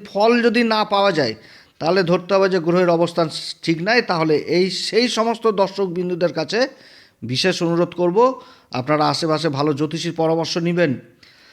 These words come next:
আমাদের WhatsApp নাম্বার দেওয়া রয়েছে, প্রয়োজন হলে আমাদের সাথে যোগাযোগ করতে পারেন, তবে আমাদের শুল্ক লাগু থাকবে।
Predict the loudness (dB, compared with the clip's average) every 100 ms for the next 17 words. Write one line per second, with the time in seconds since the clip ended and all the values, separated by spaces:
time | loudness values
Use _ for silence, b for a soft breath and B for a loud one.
0 | b b -10 -4 0 0 2 0 0 0
1 | 0 0 0 0 2 4 4 2 -2 0
2 | 0 2 2 4 4 2 0 0 0 0
3 | 0 0 2 0 -2 -2 -2 0 0 0
4 | 0 0 0 0 -4 -4 0 0 2 2
5 | 0 0 -2 -4